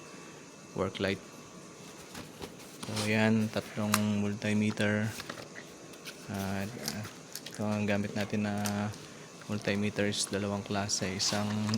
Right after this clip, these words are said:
Inco at isang Unity. Tas ito, kilat na laser.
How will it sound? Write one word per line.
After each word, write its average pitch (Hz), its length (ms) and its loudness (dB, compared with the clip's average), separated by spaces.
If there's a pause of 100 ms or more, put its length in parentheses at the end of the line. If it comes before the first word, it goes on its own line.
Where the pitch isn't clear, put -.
(240)
Inco 107 480 2 (1120)
at 104 400 4
isang 104 640 4 (2250)
Unity. 110 480 6 (4000)
Tas 98 160 2
ito, 107 320 2
kilat 104 480 2
na 101 160 0 (1400)
laser. 101 480 6